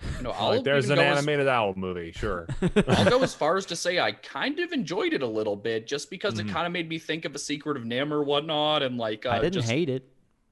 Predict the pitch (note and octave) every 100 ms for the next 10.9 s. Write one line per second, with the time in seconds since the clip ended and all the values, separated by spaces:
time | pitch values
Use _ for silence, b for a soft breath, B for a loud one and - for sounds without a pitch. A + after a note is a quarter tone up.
0 | _ - F3 - _ - D#3 D3 C3+ C#3
1 | C3+ - C3+ C3+ C#3 B2+ B2 A#2+ A#2+ C3
2 | C#3+ C#3 B2 A#2+ C#3+ C#3+ B2+ G#2+ G#2+ C3
3 | C3+ A2+ C#3 C3 G#2+ C3 C3+ - D#3 D3+
4 | - C3+ - D3 D3+ D3+ G#2 F2+ F#2+ -
5 | G2+ F#2+ A#2+ C3+ B2+ D3 D3+ F#3 - B2+
6 | C3 D3 A2+ G2+ G2 G#2 A#2 C3 - -
7 | - A2+ G2+ - - - G#2+ G#2+ G#2+ A2
8 | G2+ F#2+ G2+ G2 G2 F#2+ - G2+ F#2+ G2
9 | G2+ G2 F#2+ G2 F#2+ - - b b b
10 | _ - - - - - A2+ A2+ -